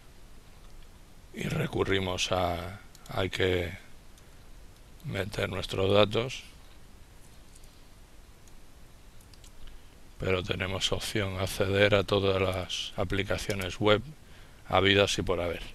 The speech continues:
¿Ves? Ya nos ha abierto, ya me ha abierto mi cuenta de Twitter, por ejemplo.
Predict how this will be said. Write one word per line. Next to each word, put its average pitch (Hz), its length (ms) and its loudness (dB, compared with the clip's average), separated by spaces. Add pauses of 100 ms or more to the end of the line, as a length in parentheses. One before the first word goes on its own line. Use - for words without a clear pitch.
(3750)
¿Ves? 101 240 4
Ya 95 140 2
nos 90 220 -2
ha 95 60 4
abierto, 90 600 -2
ya 92 140 -2
me 92 100 -2
ha 90 40 2
abierto 92 340 0
mi 90 140 -6
cuenta 92 340 -2
de 90 140 0
Twitter, 98 360 0
por 98 160 -4
ejemplo. 95 400 -2